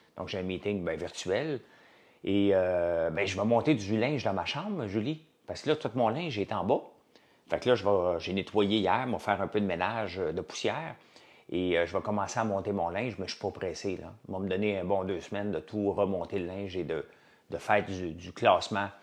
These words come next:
encore. Donc, euh, je prends des douches froides à tous les jours. Oui, oui. Pas des bains froids, là,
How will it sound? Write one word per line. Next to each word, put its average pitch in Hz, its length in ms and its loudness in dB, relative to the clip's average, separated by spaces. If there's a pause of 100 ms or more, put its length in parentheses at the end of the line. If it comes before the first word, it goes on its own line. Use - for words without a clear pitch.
(500)
encore. 101 560 8
Donc, 85 320 -4
euh, 50 40 -2 (760)
je - 140 -4
prends 120 240 0
des 110 140 4
douches 101 160 0
froides 101 300 0
à 82 40 -2
tous - 160 -8
les 92 120 2
jours. - 480 -8 (140)
Oui, 139 120 0 (460)
oui. 107 160 -4 (580)
Pas 127 120 8
des 113 120 8
bains 87 240 2
froids, - 320 -4
là, 143 180 -4